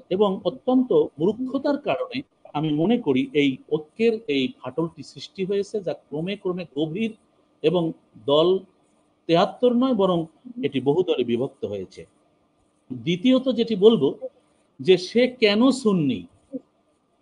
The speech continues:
কি সে কেন সুন্নি, কি কি কারণে সুন্নি, এই আকীদাগুলোই সে জানে না।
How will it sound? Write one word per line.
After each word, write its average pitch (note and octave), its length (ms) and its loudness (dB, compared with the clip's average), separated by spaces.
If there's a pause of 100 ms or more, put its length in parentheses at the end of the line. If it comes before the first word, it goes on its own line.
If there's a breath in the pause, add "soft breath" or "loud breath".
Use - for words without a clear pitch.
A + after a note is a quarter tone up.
(420)
কি F#3+ 80 -2
সে F#3 180 0
কেন B3 460 2
সুন্নি, C#4 380 4
কি B3 240 2
কি C#4 160 4
কারণে C4 460 2
সুন্নি, A#3 300 2
এই G#3+ 80 4
আকীদাগুলোই B3+ 560 0
সে G3 140 -2
জানে C3+ 260 0
না। G2 160 -10